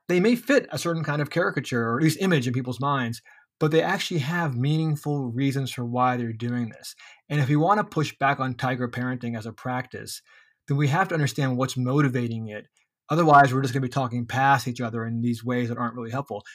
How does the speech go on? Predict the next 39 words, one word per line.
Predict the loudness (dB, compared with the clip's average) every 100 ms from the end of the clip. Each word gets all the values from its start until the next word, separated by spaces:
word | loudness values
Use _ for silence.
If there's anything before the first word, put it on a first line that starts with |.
| -16 -2
And, | 0 0 -4 _
you | -4
know, | -2
a |
lot | 4 4
of | 4
teachers | -2 -2 0 0 0
I | -4
spoke | -4 -6 -4
to | -4 -2 -4 -10 _ _ _ _ _ _ _ 4
worry | 8 10 8
that, | 4 2 0 _ _ _ -10
that | -4 -4 -6 -8
the, | -4 -2 0
these | 0 -2
parents | -2 2 4 2
are, | 0 2 4 4 -2 _ _
you | -4
know, | -4
too | -4 2 2
extreme | 2 -2 0 0 0 -2
and | -2 0
one-dimensional, | 0 0 -2 -4 -4 -2 -4 -10 _ _ _ -6
and | 0
they | 4 4
themselves, | 2 2 4 6 4 0
teachers | 0 0
themselves, | -2 -2 2 2 2 -4 _ _
don't | 0 0
fully | 0 -2
appreciate | -2 0 -2 0 -2 0
what's | -2 -2
motivating | -2 0 0 0 0
the | -2
parents | -6 -4 -4 -4
in | -6
their | -6
own | -4
district. | -4 -4 -6 -10